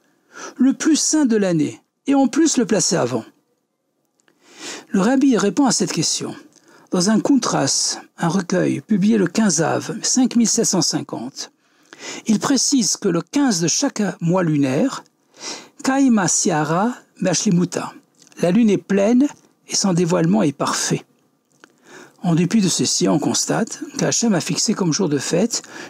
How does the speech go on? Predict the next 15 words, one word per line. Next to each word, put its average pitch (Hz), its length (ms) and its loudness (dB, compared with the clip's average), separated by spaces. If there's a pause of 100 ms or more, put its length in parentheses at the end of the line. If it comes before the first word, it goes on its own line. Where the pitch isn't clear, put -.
(140)
uniquement 233 340 2
Pessah 208 600 -2
le 165 100 -10
quinze 147 300 -4
Nissan 165 400 -2 (440)
et 196 100 -2
Sukkot 214 520 -2
le 170 80 -2
quinze - 220 -2
Tishri. - 480 -6 (500)
Pourquoi 311 300 0
donc 294 300 2
le 185 100 2
quinze 175 340 -2
Av 151 240 -4